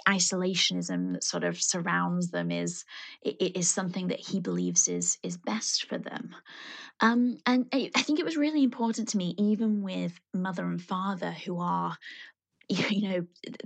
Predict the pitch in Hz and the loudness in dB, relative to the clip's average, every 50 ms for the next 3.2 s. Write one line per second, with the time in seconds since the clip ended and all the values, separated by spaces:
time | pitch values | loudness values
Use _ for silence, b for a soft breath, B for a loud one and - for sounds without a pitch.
0 | - - 214 202 196 190 208 202 190 - - 233 220 - 226 214 - - - 196 | 0 2 2 2 4 4 2 2 2 4 4 4 4 4 0 -2 -2 -2 -2 -2
1 | 190 - - 185 175 - 190 175 185 185 180 175 185 170 - - - 175 170 170 | -2 -2 -2 -4 -2 -2 0 0 0 0 0 -2 -4 -4 -4 -2 0 0 0 0
2 | 165 - - 185 185 180 185 180 175 - 160 - - - 170 - - - 170 165 | -2 -2 -2 -2 -2 -2 -2 -4 -4 -2 -2 -2 -2 -2 -4 -4 -4 -2 -2 0
3 | 170 175 180 180 | 2 2 2 2